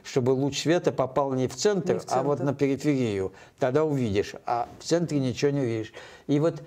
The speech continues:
Speaker 1: самое страшное заболевание — это вот макулярная дегенерация
Speaker 2: Дегенерация, да.
Speaker 1: сетчатки.
Speaker 2: Да, да, да.
Speaker 1: Это ужас.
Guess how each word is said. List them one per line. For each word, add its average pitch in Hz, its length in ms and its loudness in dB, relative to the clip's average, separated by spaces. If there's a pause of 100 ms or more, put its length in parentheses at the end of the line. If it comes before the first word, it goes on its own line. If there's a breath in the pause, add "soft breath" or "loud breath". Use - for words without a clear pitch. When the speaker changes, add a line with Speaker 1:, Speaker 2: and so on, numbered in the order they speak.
Speaker 1:
самое 165 420 2
страшное 147 480 -2
заболевание — 135 540 0
это 127 140 -4
вот 123 120 -4
макулярная 139 720 0
дегенерация 131 680 0
Speaker 2:
Дегенерация, - 20 0
да. - 40 -10 (400)
Speaker 1:
сетчатки. - 220 -8
Speaker 2:
Да, 170 120 -6
да, 170 220 -10
да. 135 60 -4
Speaker 1:
Это 127 140 -4
ужас. 151 520 2